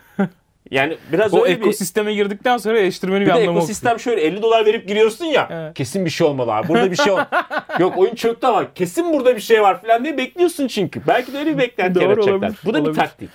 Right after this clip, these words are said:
Speaker 2: Ya benim derdim şu. Yani tabii ki de bu bir ürün sonuçta. İyi de çıkabilir, kötü de çıkabilir. Ama hepimizin isteği iyi çıkması yönünde.
Speaker 1: Ben de çok
Speaker 2: Yani
Speaker 1: iyi olmalarını
Speaker 2: kötü
Speaker 1: bekliyorum,
Speaker 2: bir oyun
Speaker 1: evet.
Speaker 2: oynamakta, yani bunun Türk olmasıyla alakası yok bu arada. Ya her zaman her oyunun iyi çıkmasını istersin.
Speaker 1: Evet.
Speaker 2: Kim kötü bir oyun oynamak ister ki? Hepimiz iyi oyun
Speaker 1: İstemez.
Speaker 2: oynamak isteriz yani.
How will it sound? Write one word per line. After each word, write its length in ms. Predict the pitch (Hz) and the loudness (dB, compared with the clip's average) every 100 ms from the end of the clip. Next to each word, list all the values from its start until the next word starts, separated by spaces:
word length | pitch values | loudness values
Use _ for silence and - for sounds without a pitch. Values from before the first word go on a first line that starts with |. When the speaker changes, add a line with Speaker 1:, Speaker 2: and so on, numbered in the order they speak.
| - | -6
Speaker 2:
Ya 220 | 202 202 170 | 0 0 0
benim 260 | 208 220 | -4 0
derdim 340 | 175 170 180 190 | 0 0 -2 -10
şu. 320 | - 151 120 - | -4 -4 -4 -2
Yani 320 | 123 127 131 - 123 _ _ - - | -2 -2 -8 -14 -20 _ _ -20 -4
tabii 160 | 214 214 | -4 -2
ki 80 | 156 | -4
de 80 | 147 | -4
bu 100 | 147 | -2
bir 80 | |
ürün 160 | 165 165 | -2 -2
sonuçta. 400 | 170 123 107 - | -2 -6 -6 -2
İyi 140 | 143 | 0
de 60 | 147 | 0
çıkabilir, 320 | - - 160 | -2 -4 -6
kötü 260 | - 147 - | -4 -6 -4
de 80 | 127 | -8
çıkabilir. 400 | - 101 147 196 | -6 -6 -6 -6
Ama 140 | 151 | -2
hepimizin 440 | 170 170 139 135 | -2 -4 -6 -8
isteği 320 | 127 - 139 175 | -10 -8 -6 -4
iyi 200 | 226 220 | -4 -6
çıkması 380 | - 135 - | -8 -10 -8
yönünde. 140 | 107 110 | -2 0
Speaker 1:
Ben 100 | 131 | 0
de 60 | 117 | 0
çok 180 | 139 | -2
Speaker 2:
Yani 120 | 127 127 | 0 0
Speaker 1:
iyi 20 | |
olmalarını 400 | 117 113 107 104 | 0 -2 -2 0
Speaker 2:
kötü 100 | 190 | 0
Speaker 1:
bekliyorum, 240 | 196 233 247 | 0 -2 0
Speaker 2:
bir 40 | |
oyun 20 | 240 | 0
Speaker 1:
evet. 20 | 240 | -2
Speaker 2:
oynamakta, 340 | 247 247 - | -2 -4 -4
yani 160 | 156 135 | -6 -2
bunun 200 | 196 247 | -2 -2
Türk 260 | - 220 | -4 -2
olmasıyla 400 | 240 233 233 220 226 | -2 -2 -4 2 2
alakası 220 | 226 - | 0 -10
yok 100 | 262 | -8
bu 60 | - | -4
arada. 220 | 185 196 269 - _ | -2 0 -2 -4 _
Ya 80 | - | -2
her 160 | 160 247 | 0 0
zaman 240 | 262 240 | -2 -4
her 120 | 226 | -2
oyunun 220 | 247 233 180 | -2 -2 -4
iyi 100 | 165 | -6
çıkmasını 380 | - 156 - 143 | -6 -8 -6 -6
istersin. 320 | 139 147 110 | -2 0 2
Speaker 1:
Evet. 120 | 98 | 0
Speaker 2:
Kim 140 | - | -2
kötü 260 | 254 233 170 | -2 -4 0
bir 40 | |
oyun 120 | 160 147 | 0 0
oynamak 240 | 143 143 | -2 -4
ister 300 | - 247 208 | -2 -2 -2
ki? 100 | 135 | -2
Hepimiz 240 | 151 151 | -2 -2
iyi 120 | 196 220 | -2 0
oyun 80 | |
Speaker 1:
İstemez. 160 | 208 156 | 0 0
Speaker 2:
oynamak 160 | 123 117 | -2 -4
isteriz 380 | - 113 101 | -6 -8 -6
yani. 240 | 98 95 | -6 -6